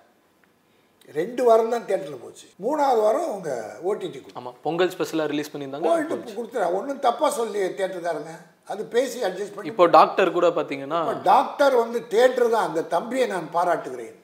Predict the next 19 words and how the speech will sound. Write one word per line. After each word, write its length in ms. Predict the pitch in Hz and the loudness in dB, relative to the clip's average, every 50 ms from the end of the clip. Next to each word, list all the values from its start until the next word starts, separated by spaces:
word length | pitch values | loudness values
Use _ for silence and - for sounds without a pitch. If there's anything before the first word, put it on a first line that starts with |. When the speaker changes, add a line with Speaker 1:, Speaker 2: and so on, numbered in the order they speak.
| _ _ _ _ _ _ _ _ _ _ _ _ _ _ _ _ _ _ _ - | _ _ _ _ _ _ _ _ _ _ _ _ _ _ _ _ _ _ _ -20
Speaker 1:
சிவகார்த்திகேயன் 880 | - - 160 185 220 262 277 262 262 233 233 226 226 226 220 214 180 151 | -12 -8 -6 -2 0 2 2 2 4 4 4 2 2 0 -2 -2 0 -2
அவ்வளோ 260 | 151 175 196 226 233 226 226 220 | -2 0 4 4 6 6 4 2
கஷ்டத்துலயும் 800 | - 190 190 - - 247 277 277 277 277 262 262 233 208 160 123 - - | 0 -2 -2 0 0 0 0 2 2 0 0 0 0 0 -2 -6 -10 -6
Speaker 2:
அவரும் 320 | - 135 175 196 208 202 196 | 0 2 4 4 4 4 4
கடன் 240 | 180 175 196 196 185 | 6 6 4 4 2
வாங்கியிருக்கிறாருல, 560 | 170 160 147 131 123 127 131 127 131 170 180 - | 0 -2 -2 -4 -6 -4 -4 -2 -2 -2 -2 -2
சைன் 200 | 175 180 180 156 | -4 -6 -4 0
Speaker 1:
கடன் 240 | 131 139 156 185 277 | 2 2 6 8 10
Speaker 2:
போட்டிருக்காரு. 320 | 277 262 214 170 147 143 | 10 10 8 4 0 0
Speaker 1:
இருபத்தேழு 500 | 156 196 214 247 247 247 240 226 233 214 | 0 2 4 4 4 4 4 4 4 4
லட்சம் 460 | 202 202 190 - 208 214 208 208 208 185 165 - | 2 0 -2 -4 -6 -6 -6 -6 -6 -8 -4 2
கோடி 260 | 208 240 254 254 240 214 | 6 6 6 6 4 0
ரூபாய்க்கு 480 | 220 202 190 196 190 185 185 - 262 247 | -2 0 0 0 0 0 0 -4 -6 -8
முன்னாள் 520 | 196 185 196 214 220 226 220 214 190 185 185 | -6 -6 -6 -6 -4 -4 -2 -2 0 2 2
இரவு 240 | 185 190 185 175 151 135 - - - - _ _ _ _ - | 2 2 2 0 -2 -4 -8 -12 -20 -20 _ _ _ _ -10
சைன் 300 | - 170 185 208 226 220 | -4 0 0 0 0 -2
பண்ணதா 280 | 202 196 214 214 233 226 | -4 -2 0 0 0 0
கேள்வி. 360 | 226 - 240 285 285 269 240 180 | 0 0 0 0 0 0 0 -2
இதெல்லாம் 400 | 147 139 139 139 131 117 - | -2 -2 -4 -4 -6 -8 -10